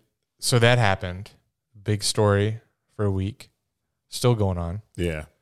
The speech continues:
Speaker 2: It's just not gonna be in the news every single day, but the, the case is still gonna be ongoing.
Speaker 1: A wed-, Mike McDaniel's his name, right?
Speaker 2: Yeah.
Speaker 1: A wedding photo is released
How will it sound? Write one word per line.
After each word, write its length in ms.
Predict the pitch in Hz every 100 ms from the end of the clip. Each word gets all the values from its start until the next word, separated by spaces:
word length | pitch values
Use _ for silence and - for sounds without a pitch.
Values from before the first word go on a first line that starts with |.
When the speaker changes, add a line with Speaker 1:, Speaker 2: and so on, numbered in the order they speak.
| -
Speaker 2:
It's 140 | 107
just 140 | 117 110
not 120 | 95
gonna 120 | 90
be 140 | 82 80
in 120 | 80
the 60 |
news 300 | 80 87 85
every 180 | 80 78
single 220 | 76 78
day, 240 | 76 90 76
but 180 | 78 -
the, 300 | 78 82 78
the 100 | 80
case 340 | - 110 -
is 60 | 90
still 480 | - 85 82 73 - -
gonna 160 | 85 80
be 120 | 76
ongoing. 500 | 76 76 76 76 82 _ _ _ - _ _ _ _ -
Speaker 1:
A 140 | 117 110
wed-, 300 | 123 135 123
Mike 220 | 135 143
McDaniel's 440 | 120 104 101 92
his 120 | 90
name, 200 | 90 87 98
right? 180 | 123 - - _ _ _ _
Speaker 2:
Yeah. 320 | 110 95 73 - _ _ _ _ _ -
Speaker 1:
A 280 | 120 120 113
wedding 460 | 110 131 156 160
photo 720 | 123 127 113 107 104 101 104 - _
is 320 | 113 117 110 110
released 800 | 107 101 98 101 - - -